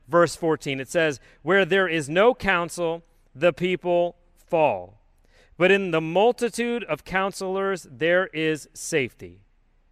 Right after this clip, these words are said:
This doesn't mean that we go onto Facebook and we air out everything that we are going through. That would not be a wise way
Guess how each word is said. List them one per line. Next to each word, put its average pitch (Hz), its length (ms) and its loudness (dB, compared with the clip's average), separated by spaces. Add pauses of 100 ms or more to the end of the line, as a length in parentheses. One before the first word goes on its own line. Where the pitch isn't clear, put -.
(600)
This 240 240 4
doesn't 233 360 2
mean 208 600 -2
that 170 280 0
we 175 160 2
go 220 560 2
onto 180 420 -2
Facebook 180 720 0
and 160 160 0
we 160 200 -4
air 214 240 2
out 190 240 6
everything 196 800 -2
that 156 240 -2
we 151 580 -4 (220)
are 151 160 0
going 147 500 0
through. 104 380 -12
That 196 200 2
would 233 140 0
not 196 300 0
be 170 100 0
a 151 100 2
wise 165 440 2
way 147 420 0